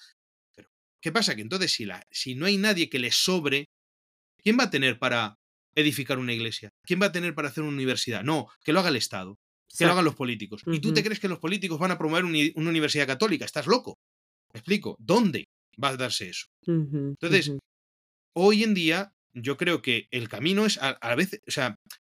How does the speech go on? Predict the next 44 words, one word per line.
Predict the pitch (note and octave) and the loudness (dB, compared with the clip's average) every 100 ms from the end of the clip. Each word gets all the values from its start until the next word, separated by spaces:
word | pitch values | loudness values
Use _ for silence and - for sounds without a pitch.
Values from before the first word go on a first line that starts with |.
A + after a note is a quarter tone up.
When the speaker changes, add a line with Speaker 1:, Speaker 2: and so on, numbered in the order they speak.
| _ C#3+ | _ -8
Speaker 1:
aunque | C3+ | -2
los | C3+ C3 | -2 2
métodos | A3+ A3 G#3+ | 2 2 2
sean | E3 D3 C3 | 0 -2 0
nuevos, | E3 C3 A#2+ | 2 2 -2
porque | B2+ - | -8 -2
hay | B2+ C#3+ - | 0 0 -2
nuevos | B2+ C#3 B2+ A#2 | -8 -6 -6 -8
instrumentos, | G#2 F#2 A2+ D#3 B2 A2+ B2+ | -12 -8 0 0 0 -6 -4
hay | A#2+ G#2+ | -4 -4
una | B2+ A#2+ | -6 -6
situación | A2 A2+ C3+ A#2+ G#2+ _ | -6 -8 -6 -6 -8 _
objetivamente | - - A2+ B2+ B2+ A2+ | -18 -8 -2 0 -2 -4
distinta, | A2+ - D#3+ A2+ A2 - _ _ _ _ - | -4 -2 -4 -2 -6 -8 _ _ _ _ -4
en | A#2 | -4
el | G2+ | 0
fondo | D#3+ A3 | 2 4
es | F3 | 2
lo | B2+ | 2
mismo, | G#3+ F3 F#2+ _ | 2 2 -2 _
es | B2+ B2 | -6 -4
buscar | F3+ - F3 G#3 - _ _ _ - | -4 0 0 0 -4 _ _ _ -8
entender | B2+ A2 A2+ E3+ F#3 | -6 -4 2 2 2
que | |
esto | F3+ G3 | 0 0
es | F#3+ | 0
un | F3+ | -2
empeño | C#3+ D#3 G#3 | 0 0 0
social, | E3+ A2+ E3+ G3 - _ _ - | -2 -2 -2 -2 -6 _ _ 0
que | E3+ | 2
no | G#3+ | 4
puede | G#3 | 4
ser | G#3+ | 2
un | F#3 F3 | 0 -2
empeño | F3+ F#3+ F#3+ | 0 0 2
de | D#3+ | 2
la | C#3 | 2
iglesia | C3+ C#3+ E3+ F#3 | 2 2 0 0
en | D#3+ C3+ | -2 -2
cuanto | D3+ C3+ C3 | -2 0 0
a | |
los | A#2+ - | 0 -2
sacerdotes | A#2+ A#2+ A#2+ G#2+ C#3 - | -4 -4 -4 -2 0 4
solo, | G3+ F#3 | 4 4